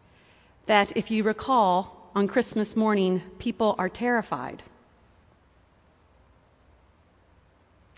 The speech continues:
This is what we see in the gospel lesson this morning.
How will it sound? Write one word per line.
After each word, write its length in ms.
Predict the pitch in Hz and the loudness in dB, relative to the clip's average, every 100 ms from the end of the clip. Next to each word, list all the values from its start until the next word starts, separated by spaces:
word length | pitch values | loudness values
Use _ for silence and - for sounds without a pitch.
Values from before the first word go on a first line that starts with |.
| - - - - - - | -20 -20 -20 -20 -20 -2
This 160 | 269 294 | 2 4
is 120 | 262 | 8
what 140 | 262 | 6
we 100 | 269 | 6
see 300 | 262 - 285 | 2 4 2
in 80 | 247 | 2
the 80 | 247 | 4
gospel 460 | 226 233 226 233 220 | 4 4 2 -2 2
lesson 320 | 214 226 214 | 0 0 -4
this 200 | 196 - | -4 -2
morning. 400 | 196 185 156 | 0 2 0